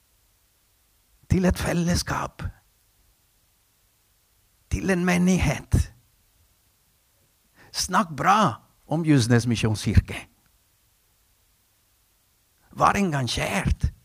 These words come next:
Sett pris på din menighet. For det, det er en del av disse fire basics for oss som følgere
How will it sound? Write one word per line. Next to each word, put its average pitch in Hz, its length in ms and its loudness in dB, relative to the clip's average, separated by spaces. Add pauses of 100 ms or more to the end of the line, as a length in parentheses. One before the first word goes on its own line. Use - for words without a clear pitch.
(200)
Sett - 380 2
pris - 360 8
på 190 120 6
din 151 200 6
menighet. 139 640 4 (1500)
For 180 160 -8
det, 185 140 2
det 208 180 6
er 202 320 4
en 190 180 4
del 180 300 6
av 147 100 2
disse 165 320 4
fire 175 560 -2 (1000)
basics - 880 -4 (760)
for 170 260 2
oss 190 220 4 (200)
som 151 260 0 (260)
følgere 127 540 4